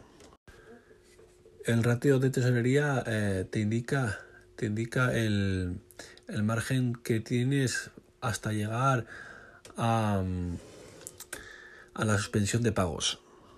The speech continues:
Este ratio debe ubicarse entre cero coma ocho y uno.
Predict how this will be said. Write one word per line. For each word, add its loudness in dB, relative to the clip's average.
Este 6
ratio 8
debe 10
ubicarse 6
entre 2
cero -2
coma 0
ocho 4
y 2
uno. 2